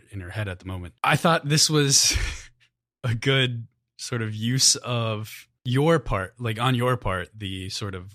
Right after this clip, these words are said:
way you broke down this chapter, on top of just everything that's going on, the fact that this sort of subvert-,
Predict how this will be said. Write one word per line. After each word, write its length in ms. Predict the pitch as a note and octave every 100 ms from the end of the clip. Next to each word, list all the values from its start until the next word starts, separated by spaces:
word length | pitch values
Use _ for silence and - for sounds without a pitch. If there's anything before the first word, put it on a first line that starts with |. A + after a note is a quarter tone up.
| _
way 120 | G#2+
you 140 | G#2+ G#2
broke 280 | G#2+ G2 -
down 280 | G#2 G2
this 220 | F#2 F#2 -
chapter, 600 | G#2+ G2+ - F2+ F2+ -
on 140 | - A2
top 280 | C#3 C#3 B2+
of 160 | G#2+
just 460 | G#2 F#2+ - - - _ _ _ A2
everything 340 | G#2 G2+ G#2+
that's 200 | F#2 G2
going 260 | G2 F2 F#2+
on, 360 | G#2+ F#2+ F#2 _ _ -
the 80 | A#2
fact 240 | B2+ A2+
that 160 | A#2 A2
this 140 | A#2
sort 240 | - B2+ A2+
of 300 | G#2 G2 - _ _ _ _ _ _ _ -
subvert-, 520 | - C#3+ B2 C#3+ A#2